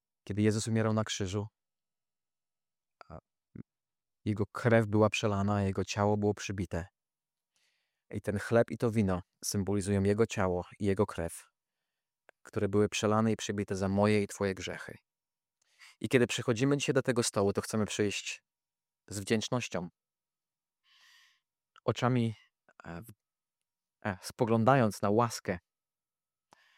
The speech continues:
spoglądając na ten dzień, kiedy Jezus był przybity. I kiedy On był przybity, to już wtedy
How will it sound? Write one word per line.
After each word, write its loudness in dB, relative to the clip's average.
spoglądając 0
na -4
ten -2
dzień, 0
kiedy -4
Jezus -2
był -4
przybity. -6
I -10
kiedy 4
On 4
był 8
przybity, -2
to 0
już 2
wtedy 0